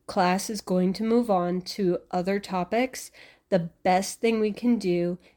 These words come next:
is support them in the most foundational skills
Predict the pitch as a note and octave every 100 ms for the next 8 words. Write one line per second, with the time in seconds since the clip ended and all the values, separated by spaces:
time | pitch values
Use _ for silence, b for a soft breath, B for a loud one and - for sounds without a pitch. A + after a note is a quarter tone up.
0 | _ G3 F#3 - F#3+ - F#3+ F3+ - G#3
1 | G#3+ A#3+ B3 D4 _ G3+ G3 F3+ F3+ F3+
2 | F#3 A3+ B3 - - G3+ F3 E3 F3+ G#3+
3 | G#3+ A#3 G3 F#3 - - F#3+ G#3+ C4+ C4+